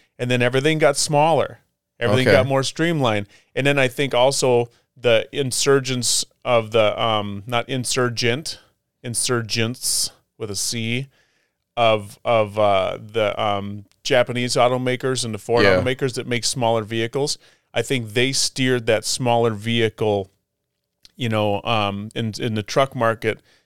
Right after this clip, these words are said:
Speaker 1: they steered it to a smaller, a smaller version of a truck.
Speaker 2: Well,
Speaker 1: You
Speaker 2: you used
Speaker 1: know?
Speaker 2: to have the boom.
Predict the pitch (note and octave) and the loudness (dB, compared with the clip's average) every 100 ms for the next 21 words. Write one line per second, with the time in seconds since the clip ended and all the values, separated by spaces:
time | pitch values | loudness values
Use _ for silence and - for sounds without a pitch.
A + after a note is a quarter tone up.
0 | - A#2 - C#3 C#3+ B2 - A2+ G#2 C3 | -8 -4 -2 2 2 2 -2 -2 -2 0
1 | A#2 G#2+ G2+ G2 - - A#2+ B2 A2+ G#2 | 0 2 0 -2 -12 -6 -6 0 0 0
2 | G2 A2 A2 G#2+ G2+ G2+ - G#2+ E2 - | 0 -2 -2 -4 -8 -8 0 0 0 -12
3 | _ _ _ - D3 C3 G#2+ A2+ A#2+ A2 | _ _ _ 0 4 4 4 4 4 2
4 | A2 F#2+ G2+ G#2+ A#2 A#2 | 2 -4 -2 -2 0 -2